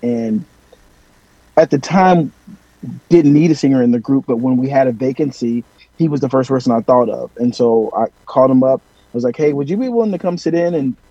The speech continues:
sing with us?" And at the time, he and I were just kind of associates from, from that conference, but we weren't, you know, close. I just knew of him, and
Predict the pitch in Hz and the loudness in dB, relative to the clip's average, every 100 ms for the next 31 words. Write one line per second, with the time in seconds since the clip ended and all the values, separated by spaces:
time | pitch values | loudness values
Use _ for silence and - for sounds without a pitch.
0 | _ _ - 160 165 165 170 - _ - | _ _ -6 -4 0 0 0 -4 _ -20
1 | _ _ - 190 175 151 214 202 185 180 | _ _ -4 -4 -4 -6 -2 -2 -2 0
2 | 165 151 143 143 147 131 - 135 131 127 | 0 -2 -8 -8 -8 -8 -4 -4 -4 -4
3 | 117 - - 131 123 226 - _ _ _ | -6 -10 -4 2 2 0 -6 _ _ _
4 | _ _ 139 131 127 135 117 - - 139 | _ _ 0 2 4 2 0 -4 -4 -2
5 | 131 123 117 117 135 127 123 - _ _ | -2 -4 -4 -4 -2 -2 -4 -6 _ _
6 | _ 117 107 - - - - 147 143 107 | _ -8 -8 -12 -14 -14 -2 0 0 -2
7 | - - - _ _ - 143 139 143 147 | -8 -16 -20 _ _ 0 0 2 0 4
8 | 147 127 117 131 120 117 - 120 113 113 | 4 4 2 0 0 -2 -2 -4 -2 -2